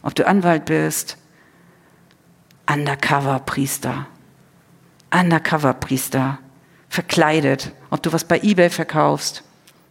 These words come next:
verkleidet als Priester. Ähm, durch die Art und Weise, wie du etwas machst,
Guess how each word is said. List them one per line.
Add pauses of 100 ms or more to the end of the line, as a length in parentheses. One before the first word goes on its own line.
(120)
verkleidet
als
Priester. (2000)
Ähm, (1040)
durch
die
Art
und
Weise, (2000)
wie
du
etwas
machst,